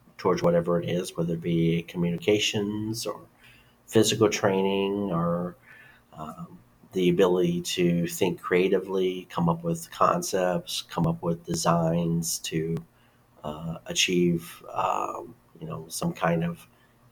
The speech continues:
uh, advantage over what I will term as our enemy. Um, an enemy being or our opponent, we'll just call it our opponent.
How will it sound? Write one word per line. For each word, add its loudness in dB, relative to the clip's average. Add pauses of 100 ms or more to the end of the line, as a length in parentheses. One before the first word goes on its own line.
uh, -8
advantage 6
over 2 (140)
what -2
I 4
will -4
term 2
as -2
our 2
enemy. 2 (800)
Um, -4 (1200)
an 2
enemy 6
being 2
or 2 (120)
our 0
opponent, 0 (360)
we'll 0
just -8
call -2
it -8
our 0
opponent. -4